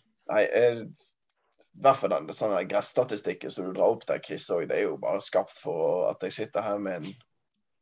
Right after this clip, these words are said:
helt OK følelse i magen. Nå er det riktig nok bare tirsdag. I går var jeg helt fantastisk glad. Jeg gikk inn, jeg møtte en kollega i heisen. Jeg var nesten så jeg ga han en klem, fordi at jeg var så godt humør når jeg kom på jobb der. Smilte hele dagen.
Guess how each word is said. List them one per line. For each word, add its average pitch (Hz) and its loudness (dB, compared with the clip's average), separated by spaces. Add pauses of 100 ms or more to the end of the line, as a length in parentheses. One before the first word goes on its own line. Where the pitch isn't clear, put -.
helt 123 0
OK 120 -2 (100)
følelse 101 0
i 95 0
magen. 98 0 (120)
Nå 131 4
er 123 10
det 113 2
riktig 135 -2
nok 123 0
bare 117 4
tirsdag. - -2
I 113 -6
går 143 8 (320)
var 123 8
jeg 131 2
helt - 0 (260)
fantastisk - -4
glad. - 6
Jeg 143 4
gikk 151 0
inn, 143 0
jeg 156 2
møtte 147 0
en - -16
kollega 143 4
i 120 2
heisen. 127 -2 (360)
Jeg 156 8
var 147 8
nesten 143 2
så 139 0
jeg 123 0
ga 127 10
han 101 0
en 104 -6
klem, 90 -4 (120)
fordi 117 6
at - 2
jeg 123 6
var 113 4
så 113 -10
godt 110 -6
humør 110 4
når 104 0
jeg - -16
kom 104 -4
på 113 0
jobb 107 -2
der. - 0 (300)
Smilte 143 0
hele 127 8
dagen. 123 8